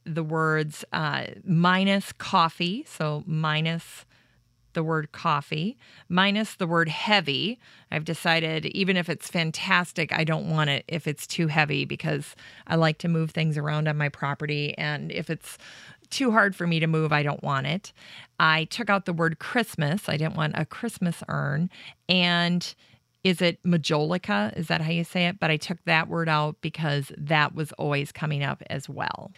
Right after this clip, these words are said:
So hopefully what you're discovering as you're listening to me go through this list is that sometimes the results that you're getting are very regional. So the things that are coming up here in Minnesota, like for instance, Pfalzgraf probably,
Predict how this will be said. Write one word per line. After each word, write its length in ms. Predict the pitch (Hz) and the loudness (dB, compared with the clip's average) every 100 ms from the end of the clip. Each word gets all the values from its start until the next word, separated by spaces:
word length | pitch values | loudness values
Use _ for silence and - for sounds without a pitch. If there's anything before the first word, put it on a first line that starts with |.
| - | -4
So 420 | - 208 196 - | 4 4 4 -2
hopefully 400 | - 262 - 240 | -2 -2 0 0
what 220 | 180 175 | 2 2
you're 260 | 175 175 170 | 4 2 2
discovering 760 | - 170 - 175 160 143 143 | -2 -6 2 2 2 0 2
as 200 | 156 151 | 2 4
you're 100 | 160 | 2
listening 460 | 156 160 175 156 151 | 2 0 2 2 2
to 120 | - | 0
me 160 | 156 147 | 0 2
go 220 | 156 151 | 2 0
through 220 | - 165 | 0 0
this 260 | 147 139 180 | 0 -2 0
list 340 | 180 151 - | 2 2 -2
is 120 | 151 | -2
that 260 | 160 147 - - - | 2 2 2 -10 -18
sometimes 760 | - - 262 277 254 202 175 160 | -4 2 2 0 0 2 2 -2
the 160 | 165 160 | -2 0
results 880 | 170 151 151 202 285 127 190 - - | 2 0 0 2 2 2 -4 -10 -2
that 360 | 165 143 139 - | 2 4 2 0
you're 260 | 190 170 175 | 0 2 4
getting 460 | 160 180 202 156 | 2 2 2 2
are 160 | - 160 | 2 0
very 280 | 156 170 202 | 2 2 0
regional. 680 | 143 165 185 160 117 - - - - - - | 2 0 2 0 -2 -6 -10 -14 -16 -16 -4
So 160 | 190 | 0
the 100 | 180 | 2
things 320 | 175 208 208 | 2 2 2
that 160 | 202 170 | 2 2
are 100 | 160 | 2
coming 380 | - 190 175 170 | 0 0 2 4
up 140 | 160 | 2
here 180 | - 180 | -2 0
in 140 | 165 | 2
Minnesota, 720 | 156 147 - - 214 202 147 151 | 2 0 -2 0 2 4 4 4
like 320 | 151 151 147 | 2 0 0
for 160 | - 160 | -2 -2
instance, 480 | 156 - 151 147 | -2 -4 -6 -6
Pfalzgraf 800 | - 165 170 175 - 143 123 151 - | 0 4 4 2 -2 -2 -2 -4 0
probably, 640 | 151 143 139 143 139 147 | 0 2 0 2 2 2